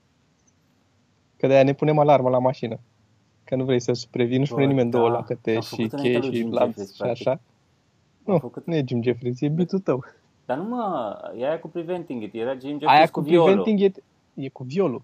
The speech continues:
Speaker 1: dar
Speaker 2: Da.
Speaker 1: asta cu lacătele și cu așa e bitul tău.
Speaker 2: Bă, da.
Speaker 1: Că nu-și pune nimeni, toată lumea își pune alarmă, că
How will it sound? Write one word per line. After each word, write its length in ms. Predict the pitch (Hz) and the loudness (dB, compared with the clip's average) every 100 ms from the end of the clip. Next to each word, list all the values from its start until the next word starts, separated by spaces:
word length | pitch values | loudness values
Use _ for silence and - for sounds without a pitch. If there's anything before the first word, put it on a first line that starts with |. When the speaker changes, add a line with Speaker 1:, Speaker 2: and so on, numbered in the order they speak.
| _ | _
Speaker 1:
dar 180 | - 120 | -8 -4
Speaker 2:
Da. 60 | |
Speaker 1:
asta 160 | 120 143 | -2 -4
cu 120 | - | -2
lacătele 520 | 127 139 139 - 123 | -2 -2 -4 -6 -4
și 160 | 120 120 | -4 -6
cu 100 | 123 | -4
așa 200 | 117 - | -4 -2
e 140 | 196 175 | -2 0
bitul 320 | 175 170 196 | -2 -2 -4
tău. 340 | - 131 - _ _ - 95 | 0 -2 -4 _ _ -12 -4
Speaker 2:
Bă, 160 | 113 | -4
da. 100 | 104 | -2
Speaker 1:
Că 80 | 110 | 0
nu-și 180 | 160 - | -2 0
pune 140 | 160 | 0
nimeni, 260 | 160 135 120 - | 2 2 0 0
toată 240 | 151 151 | -2 -2
lumea 160 | 151 151 | -2 -4
își 120 | - | -4
pune 160 | 165 | -2
alarmă, 360 | 156 156 123 | 2 4 2
că 60 | 123 | -2